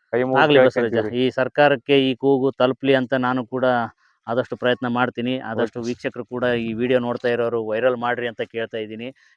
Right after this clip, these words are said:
Speaker 2: ಯಾಕಂದ್ರೆ ಈ ವಿಡಿಯೋದಲ್ಲಿ ನಿಮ್ಗೆ ಕ-, ಸಂಪೂರ್ಣ ಚಿತ್ರಣ ಹತ್ತಿ ಯಾವ ಪರಿಸ್ಥಿತಿಗೆ ಬಂದಿದೆ ಅಂತೇಳಿ ನಿಮ್ ಮುಂದೆನೆ ತೋರಿಸ್ತಾ ಇದ್ದೀನಿ. ಈ ಬಸವರಾಜ್ ಅವ್ರು ಕೂಡ ತಮ್ಮ ಕಷ್ಟ ಸುಖನ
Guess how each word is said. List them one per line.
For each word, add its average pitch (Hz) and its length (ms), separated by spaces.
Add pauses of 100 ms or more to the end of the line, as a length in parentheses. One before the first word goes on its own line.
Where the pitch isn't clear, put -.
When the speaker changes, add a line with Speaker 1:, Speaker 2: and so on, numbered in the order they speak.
Speaker 2:
ಯಾಕಂದ್ರೆ 117 440
ಈ 117 160
ವಿಡಿಯೋದಲ್ಲಿ 120 600
ನಿಮ್ಗೆ 117 320
ಕ-, 117 200
ಸಂಪೂರ್ಣ 131 480
ಚಿತ್ರಣ 131 400
ಹತ್ತಿ 120 420 (400)
ಯಾವ 123 200
ಪರಿಸ್ಥಿತಿಗೆ 135 560
ಬಂದಿದೆ 131 300
ಅಂತೇಳಿ 123 340
ನಿಮ್ 123 180
ಮುಂದೆನೆ 127 680
ತೋರಿಸ್ತಾ 123 320
ಇದ್ದೀನಿ. 120 320 (560)
ಈ 110 80
ಬಸವರಾಜ್ 123 480
ಅವ್ರು 127 200
ಕೂಡ 123 140
ತಮ್ಮ 120 320
ಕಷ್ಟ - 280
ಸುಖನ 123 480